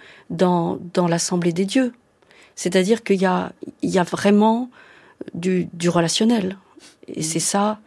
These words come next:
c'est ça qui est important. Et en fait, on trouve même dans la philosophie, euh,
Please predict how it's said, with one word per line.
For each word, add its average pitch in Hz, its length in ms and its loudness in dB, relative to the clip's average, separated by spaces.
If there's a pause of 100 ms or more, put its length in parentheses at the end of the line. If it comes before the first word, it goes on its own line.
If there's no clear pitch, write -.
(160)
c'est - 140 -2
ça 196 160 2
qui 202 140 -2
est 196 40 4
important. 233 380 2
Et 208 100 4
en 196 60 2
fait, 311 240 0
on 226 80 0
trouve 247 260 0
même 240 280 4 (360)
dans 208 160 4
la 220 120 4
philosophie, 208 880 0 (680)
euh, 170 540 2